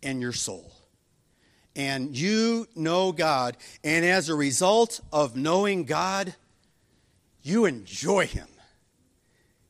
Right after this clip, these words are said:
He is your treasure. You resonate with David when he says in Psalm twenty-seven four, "One thing have I asked of the Lord." Just,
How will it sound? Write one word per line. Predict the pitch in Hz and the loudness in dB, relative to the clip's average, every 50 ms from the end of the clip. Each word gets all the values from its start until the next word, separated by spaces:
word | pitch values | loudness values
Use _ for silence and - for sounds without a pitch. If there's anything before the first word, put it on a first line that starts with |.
| _ _ _ _ _ _ | _ _ _ _ _ _
He | - 170 202 220 226 220 220 214 170 _ - | -6 -4 -2 0 0 0 -2 -2 -6 _ -8
is | - 165 175 175 180 180 170 151 - - - - - | -4 -2 0 0 0 -2 -4 -6 -10 -14 -16 -20 -10
your | 120 120 147 156 165 170 170 165 160 156 - - - - - _ _ - | -4 0 2 6 6 6 6 6 4 4 0 -4 -20 -20 -20 _ _ -4
treasure. | - - - - 147 151 165 170 143 - 139 120 95 82 - - _ _ _ _ _ _ _ _ _ _ _ - | -4 -2 -2 0 0 2 2 2 0 -2 -4 -6 -6 -10 -14 -20 _ _ _ _ _ _ _ _ _ _ _ -10
You | 123 151 208 247 247 226 185 147 127 120 | -4 -2 2 2 2 2 0 -2 -4 0
resonate | 156 208 262 214 196 214 180 165 170 175 170 160 156 - | 2 2 2 2 2 -2 -2 0 0 2 2 2 0 -2
with | - 165 185 160 120 | 0 0 0 0 0
David | 110 165 180 196 208 202 170 143 147 131 120 | 0 2 4 4 4 2 2 0 -2 -2 -2
when | 139 143 | -4 -6
he | 127 160 190 185 170 | -4 -4 -2 -2 -2
says | 139 - - 190 180 185 185 180 - | -2 -2 -2 0 2 2 2 0 0
in | 151 160 151 | -2 -6 -4
Psalm | 135 - - 175 170 175 175 175 165 160 | -4 -2 0 2 2 2 2 2 0 -2
twenty-seven | 151 - - 175 180 185 185 - - 175 170 165 156 165 160 156 151 - - - - - - | -4 -6 -6 -4 -2 -2 -2 -2 -2 0 0 0 0 0 -4 -4 -6 -10 -16 -20 -20 -20 -14
four, | - - 160 156 139 120 107 - _ _ _ _ _ _ _ - | -6 0 2 4 4 2 0 -2 _ _ _ _ _ _ _ -16
"One | 104 104 104 110 120 156 220 277 285 277 | -14 -12 -8 -2 2 6 6 8 6 6
thing | 202 - 254 262 254 247 240 233 220 | 4 4 4 4 4 4 4 2 2
have | 214 208 196 | 2 2 4
I | 196 190 190 196 | 6 6 6 6
asked | 175 170 185 185 180 180 180 - - - | 4 2 4 4 4 4 4 0 -2 -6
of | - 170 147 | -6 -4 -2
the | 180 | 0
Lord." | 175 165 147 123 95 82 - _ _ _ _ _ _ _ _ _ _ _ - | 2 2 2 0 -2 -6 -12 _ _ _ _ _ _ _ _ _ _ _ -4
Just, | - 233 - - | -2 -2 -2 -4